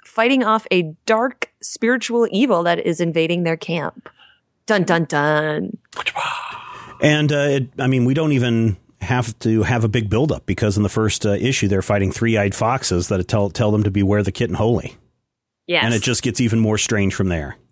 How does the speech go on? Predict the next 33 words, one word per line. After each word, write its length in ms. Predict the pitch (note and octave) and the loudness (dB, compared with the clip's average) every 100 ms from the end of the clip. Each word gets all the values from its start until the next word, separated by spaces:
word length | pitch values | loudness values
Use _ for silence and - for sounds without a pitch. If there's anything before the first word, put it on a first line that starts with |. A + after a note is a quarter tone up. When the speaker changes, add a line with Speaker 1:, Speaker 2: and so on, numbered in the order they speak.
| _ _ _ _ _ - | _ _ _ _ _ -2
Speaker 1:
It 260 | A#3+ A#3+ - | -2 -2 -6
does. 420 | F#3 A3+ F3+ E3 - | 0 2 4 2 2
It's 180 | C4+ A3 | 0 0
wonderful, 720 | G3 G3 C4+ B3+ F3+ D#3 D3 | 0 2 4 2 0 -2 -4
though. 360 | - - - - _ _ _ _ _ - | -4 -6 -6 -12 _ _ _ _ _ -12
It's 140 | F3 | -4
ki-, 80 | B3+ - | -2 0
I 80 | |
feel 140 | B3+ E4+ | 0 0
it's 120 | G4 | 0
kinda 160 | F4+ F4 | 0 0
like 160 | C#4+ | 0
Welcome 360 | G3+ G#3+ A3+ G#3 | 0 -2 0 -2
to 120 | F#3+ | -2
Night 300 | E3 D#3+ - | -2 -2 -2
Vale, 300 | - A#3 A#3 | -2 2 2
like, 300 | G#3+ D#3+ D#3+ - - - - _ | 2 2 2 -4 -18 -20 -20 _
the 180 | F3 G#3 | -2 -2
weird 420 | F#3 G#3 A3+ A#3 | 2 2 2 2
spiritual, 1040 | - G3 G3+ G#3+ G#3+ F#3+ F#3 F3+ F3+ F3+ D#3+ | -2 0 0 0 0 2 4 4 4 2 2
or 200 | E3 - - | 0 -2 -2
I 100 | - | -2
say 160 | A3 D4 | 0 -2
spiritual, 400 | - B3+ B3 G#3 | 2 0 2 2
I 60 | |
don't 160 | G#3 G#3 | 2 0
mean, 160 | G3 | 0
like, 220 | F3 E3 - _ _ _ | 0 -2 -6 _ _ _
God, 300 | E3 E3+ D3+ D3 | 0 4 4 2
I 60 | |
mean, 100 | D#3 | 0
like, 140 | D#3 D#3 | -2 -2
supernatural. 560 | - - - - F3+ | -4 -4 -4 -4 -8